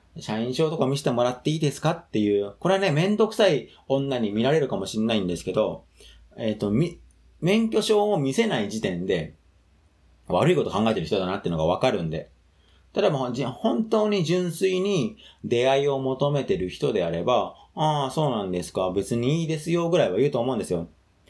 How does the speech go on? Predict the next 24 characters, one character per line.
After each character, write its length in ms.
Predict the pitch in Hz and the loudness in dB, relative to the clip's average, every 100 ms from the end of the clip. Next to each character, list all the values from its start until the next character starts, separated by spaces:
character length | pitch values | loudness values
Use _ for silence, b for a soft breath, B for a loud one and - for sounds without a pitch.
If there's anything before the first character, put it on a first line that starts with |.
| b b b | b b b
ほ 60 | |
ん 40 | 160 | 0
で、 40 | |
お 100 | 113 | 0
互 300 | 214 208 208 | 0 0 0
い 20 | |
が 100 | 202 | 0
ね、 140 | 220 220 | 0 0
こ 680 | 123 110 107 104 - - - | 0 2 0 -2 -6 -16 -6
う、 60 | |
お 40 | 151 | 0
互 180 | 208 208 | 2 4
い 20 | |
が 120 | 196 | 4
見 120 | 170 | 4
せ 180 | 165 190 | 4 6
合 100 | 151 | 4
う 40 | 92 | 0
っ 20 | |
て 180 | - 92 | -4 -4
い 180 | 87 | -2
う、 60 | 85 | -2
こ 460 | 90 85 85 82 | -2 -2 -2 -6
う、 40 | - | -10